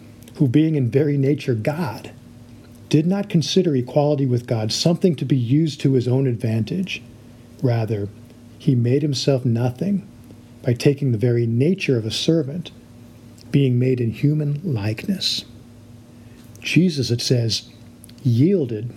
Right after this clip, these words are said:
his rights as God to come down from heaven and take the form of a servant. Throughout Jesus' earthly ministry, he demonstrated submission by saying,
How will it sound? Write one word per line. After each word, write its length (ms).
his 220
rights 460
as 280
God 500
to 80
come 340
down 280
from 260
heaven 440
and 120
take 240
the 60
form 680
of 140
a 40
servant. 540
Throughout 360
Jesus' 500
earthly 260
ministry, 520
he 140
demonstrated 680
submission 640
by 140
saying, 400